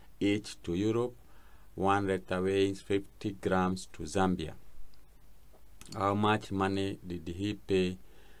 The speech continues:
for the postage? So we have been given a table here. Uh, normally letters are, you pay your postage, uh, depending on the ro-, the, the destination and the weight of the letter.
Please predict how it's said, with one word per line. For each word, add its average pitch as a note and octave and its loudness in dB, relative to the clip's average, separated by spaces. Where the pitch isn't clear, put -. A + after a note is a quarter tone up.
for F#2 -2
the F2 -4
postage? - 0
So G#2 2
we G2 4
have B2+ 4
been G2 0
given F#2+ -2
a D#2+ -2
table F2 -4
here. A#2 0
Uh, F2+ 0
normally G2 0
letters F#2 0
are, E2 -4
you F2+ 0
pay G#2 6
your F#2 2
postage, G#2+ -2
uh, F2 -4
depending F#2+ 0
on E2+ -2
the E2 -2
ro-, E2 -4
the, D#2+ -2
the E2 -4
destination A2+ 0
and E2+ -2
the E2+ 0
weight G2 4
of D#2+ -2
the D#2+ 0
letter. F#2+ -2